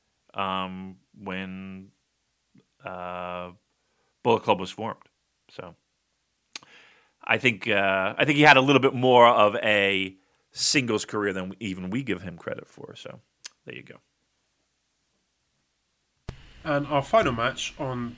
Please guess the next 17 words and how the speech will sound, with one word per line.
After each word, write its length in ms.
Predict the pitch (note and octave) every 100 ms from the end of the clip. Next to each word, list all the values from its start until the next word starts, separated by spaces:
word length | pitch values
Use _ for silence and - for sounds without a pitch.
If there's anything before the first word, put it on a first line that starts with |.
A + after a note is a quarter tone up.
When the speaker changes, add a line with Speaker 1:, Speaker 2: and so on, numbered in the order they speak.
| -
Speaker 2:
our 120 | A#2
watch 260 | A#2 A#2 B2
along 280 | A#2+ B2 A#2+ A#2+
was 600 | C3 A2+ A2 C#3 D3+ - - -
in 440 | - B2 A#2 A2 G#2+
two 140 | - F3+
thousand 480 | C#3+ B2+ B2+ A#2+
fifteen. 640 | A#2+ - - A#2+ - E3 G#3
It 100 | A2
was 100 | A#2+
the 80 | A#2+
Best 280 | C3 -
of 60 | -
Super 260 | - C3 A#2+
Juniors 440 | C3+ A2+ A2+ -
twenty-two 480 | - B2+ A2 - D#3
final 400 | C#3+ C3+ C#3